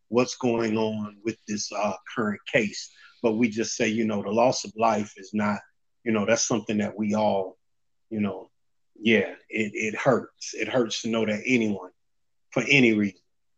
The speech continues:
who loses their life, that's a tragedy no matter what. So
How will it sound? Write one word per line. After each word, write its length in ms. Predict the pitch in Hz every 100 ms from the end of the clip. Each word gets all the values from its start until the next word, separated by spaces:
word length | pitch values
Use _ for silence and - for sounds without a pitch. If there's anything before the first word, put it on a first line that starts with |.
| _ _ _ _ _ _
who 220 | - 123
loses 340 | 123 117 107 101
their 200 | 107 107
life, 240 | 104 101
that's 220 | 123 117
a 60 | 107
tragedy 560 | - 110 98 85 92 92
no 100 | 92
matter 240 | 92 90
what. 220 | 90 - - _ _ _ _ _
So 520 | - - 151 123 110